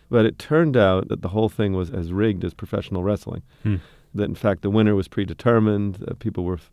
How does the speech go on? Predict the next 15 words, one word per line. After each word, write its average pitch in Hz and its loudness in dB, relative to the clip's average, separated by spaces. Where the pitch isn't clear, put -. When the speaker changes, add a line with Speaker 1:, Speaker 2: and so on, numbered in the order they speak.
Speaker 1:
forced 110 0
to 104 -8
throw 98 -2
the 85 -4
shows. 104 0
And 131 4
they 147 4
had 185 4
all 202 4
these 180 2
elaborate 131 2
rituals 95 -2
to 110 0
verify 120 2
that 104 2